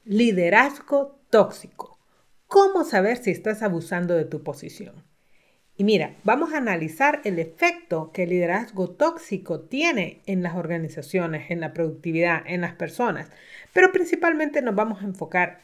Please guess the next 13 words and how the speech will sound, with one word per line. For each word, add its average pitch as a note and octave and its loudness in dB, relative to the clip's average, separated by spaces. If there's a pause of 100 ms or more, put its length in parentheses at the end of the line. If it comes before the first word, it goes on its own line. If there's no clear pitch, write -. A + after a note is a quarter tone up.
en D#3 -8
ti E3+ -6
y F#3 -6
vamos B3 -2
a B3 -4
an-, E3+ -4 (140)
analizar F3+ 2 (600)
si - -4
estás C#4+ -4
siendo E4+ 0
un D#4+ -2
líder D#4+ 0
tóxico - -4